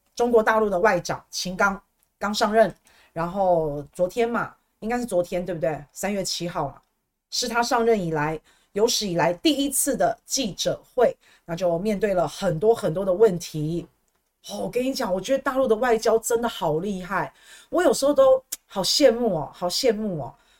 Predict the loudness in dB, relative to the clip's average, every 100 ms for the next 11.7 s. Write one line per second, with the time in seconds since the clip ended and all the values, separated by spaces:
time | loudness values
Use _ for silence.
0 | -8 0 4 6 6 4 4 0 -2 -2
1 | -2 -2 -2 -2 -6 -4 -2 -2 -4 -6
2 | -4 0 0 0 -2 -2 2 2 0 -4
3 | -4 -4 -4 -2 0 -2 -6 _ -2 2
4 | 4 2 2 -2 -2 -2 -6 -6 -2 -2
5 | -2 -4 -2 -2 0 0 -2 -2 -4 -6
6 | _ -10 -4 0 2 2 2 -4 -4 -4
7 | -2 0 2 2 0 -4 -6 _ -20 -10
8 | -2 0 2 0 0 0 0 2 2 0
9 | -4 -6 -6 _ _ -4 2 4 4 0
10 | -2 -4 -4 -6 _ _ 0 6 6 6
11 | 6 6 6 2 -2 -2 -4